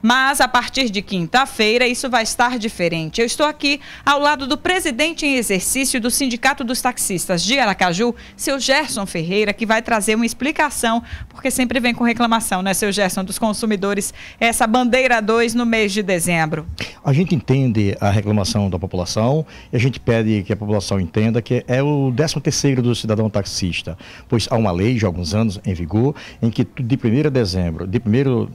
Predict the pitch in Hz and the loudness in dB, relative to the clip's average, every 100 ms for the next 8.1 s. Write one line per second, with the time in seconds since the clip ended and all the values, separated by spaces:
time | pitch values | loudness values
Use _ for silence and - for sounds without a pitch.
0 | - 107 110 110 131 147 127 127 127 139 | -8 -4 0 2 2 2 0 0 2 2
1 | 117 101 113 127 143 143 92 90 80 85 | 2 0 2 2 4 2 2 0 -2 -6
2 | 92 110 107 113 107 107 104 127 143 131 | -4 -2 0 0 -2 -6 0 0 2 0
3 | 135 87 90 82 82 - - - - - | 0 0 0 -2 -6 -10 -18 -20 -20 0
4 | 110 - 101 98 95 90 87 - 120 107 | 0 2 0 2 0 -2 -6 -4 0 2
5 | 131 139 120 101 85 92 113 139 143 - | 2 2 2 2 2 2 2 0 -4 -14
6 | - 98 117 101 104 117 123 123 98 110 | -12 -2 0 2 2 0 0 -2 0 0
7 | 117 113 110 127 87 90 202 233 208 214 | -2 -2 0 0 0 0 2 2 2 0
8 | 214 | -2